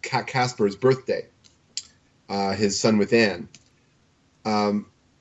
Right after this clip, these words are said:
tragically, ten years later, Casper will have died of a drug-induced in-, uh, su-,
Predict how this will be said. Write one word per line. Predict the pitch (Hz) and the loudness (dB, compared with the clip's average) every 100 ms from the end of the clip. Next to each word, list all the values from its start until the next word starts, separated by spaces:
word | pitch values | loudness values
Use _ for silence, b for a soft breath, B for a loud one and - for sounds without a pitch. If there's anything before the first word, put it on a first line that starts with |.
| _ - | _ -4
tragically, | - 160 156 147 139 | 2 2 2 0 0
ten | 135 135 | 2 2
years | 127 113 | 4 4
later, | 117 131 131 110 107 | 4 4 4 2 -2
Casper | - 123 131 - 113 110 110 - - | -6 -6 -4 0 2 2 -2 -8 -12
will | 123 110 117 | -6 0 2
have | 113 101 | 2 0
died | 110 110 | 0 0
of | 101 | 0
a | |
drug-induced | 98 117 110 107 - 104 104 101 107 - | 2 2 4 0 -2 -2 0 0 -2 -4
in-, | - | -12
uh, | - | -10
su-, | - | -10